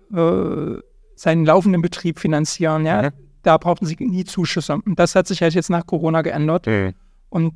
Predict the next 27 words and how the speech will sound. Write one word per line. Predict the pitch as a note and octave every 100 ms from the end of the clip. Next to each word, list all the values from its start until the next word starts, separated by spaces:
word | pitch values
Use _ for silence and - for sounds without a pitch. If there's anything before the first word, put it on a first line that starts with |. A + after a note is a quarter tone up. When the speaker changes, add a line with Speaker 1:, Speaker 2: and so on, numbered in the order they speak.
| -
Speaker 1:
das | E3 E3
müssen | F#3 F3+ G#3
sie | F#3
jetzt | F3+ -
auch | G#3 -
wieder | F3 G3
auf | G3
die | -
Reihe | E3+ F3+
bekommen. | D#3 - D#3+
Deswegen | D#3 E3 D#3+
gibt's | F3 -
jetzt | E3+
auch | -
einen | D#3+
Sanierungsfahrplan, | D#3+ D#3 G3 G#3+ G3+ - - _ _ - _ _ _ _ - F#3+ - G3 G3+
den | F#3 E3+
sie | E3
machen | F3 G3+
wollen | F#3 F#3
bis | F3+
sechsundzwanzig, | F#3 - F#3 F3+ E3+ E3
dass | E3
sie | -
dann | D#3+ D#3
nach | D3+ F3
sechsundzwanzig | F#3+ F3+ F3+ - E3+ F3+ E3+